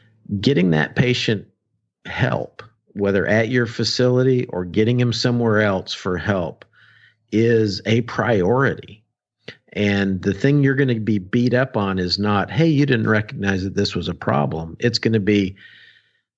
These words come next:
"This is a problem, and you didn't care enough to get him to the place where he needed to, to be, where it could be solved.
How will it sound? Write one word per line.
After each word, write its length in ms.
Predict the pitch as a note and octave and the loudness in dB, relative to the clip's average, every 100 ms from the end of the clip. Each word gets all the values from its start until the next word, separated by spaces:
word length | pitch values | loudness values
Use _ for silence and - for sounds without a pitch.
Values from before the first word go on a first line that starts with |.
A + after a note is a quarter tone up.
| _ - | _ 0
"This 200 | D#3+ A3+ | 2 2
is 140 | D#3 | 2
a 60 | A2 | 0
problem, 520 | - E3 G3+ B2+ A2 | 0 0 2 0 0
and 180 | G#2 A2+ | 0 2
you 120 | E3+ | 0
didn't 320 | D#3+ B2+ A2+ | 0 -2 -2
care 260 | - C3+ C3 | 0 2 2
enough 300 | A#2 A#2+ - | 2 -2 -2
to 100 | F#2 | -6
get 260 | F#2+ B2 | 0 0
him 140 | C3 B2 | 0 0
to 140 | A#2+ | 0
the 100 | F#2+ | -2
place 400 | F#2 B2 A#2 A#2 | 0 2 2 2
where 120 | A2 | 0
he 80 | G#2 | 2
needed 340 | G#2+ A2 F#2+ | 2 0 0
to, 180 | F2+ E2+ - - | -2 -4 -8 -2
to 120 | - | 0
be, 300 | G#2+ B2+ C#3+ | 2 2 4
where 200 | A2 G#2+ | 4 4
it 200 | G2+ - | 2 2
could 240 | B2+ A2+ | -2 0
be 140 | A2 G#2 | 0 0
solved. 720 | - A2+ F3 - - - | 2 2 0 -4 -12 -18